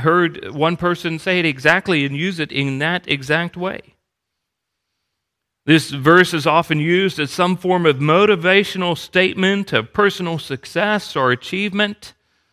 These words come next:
But in context, Paul is actually speaking about his weakness and his, his ability to be content in any situation,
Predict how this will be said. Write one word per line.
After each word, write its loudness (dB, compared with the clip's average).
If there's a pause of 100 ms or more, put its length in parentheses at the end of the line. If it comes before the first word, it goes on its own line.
(920)
But 6
in 6
context, 0
Paul 2
is 4
actually 0
speaking -4
about 4 (300)
his 4
weakness -2
and 0
his, -2 (340)
his 4
ability 6
to 0
be 2
content 0
in 2
any 4
situation, 0